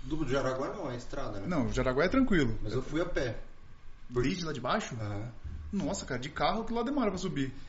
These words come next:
Speaker 1: Então, porque foi assim, se você chegar lá de manhã, é, abre, por causa da pandemia,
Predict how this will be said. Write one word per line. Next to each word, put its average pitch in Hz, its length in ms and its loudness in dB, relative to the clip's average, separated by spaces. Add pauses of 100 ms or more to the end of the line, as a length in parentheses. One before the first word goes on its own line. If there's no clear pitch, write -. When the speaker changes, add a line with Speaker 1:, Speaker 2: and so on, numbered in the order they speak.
(120)
Speaker 1:
Então, 170 160 0
porque - 160 -4
foi 151 160 0
assim, 131 320 -2
se - 160 -8
você - 120 -4
chegar 127 320 0
lá 113 100 4
de 104 120 0
manhã, 98 460 2 (1080)
é, 98 520 -4 (480)
abre, 131 300 0
por 139 180 2
causa 135 160 -2
da 127 60 -8
pandemia, 120 560 2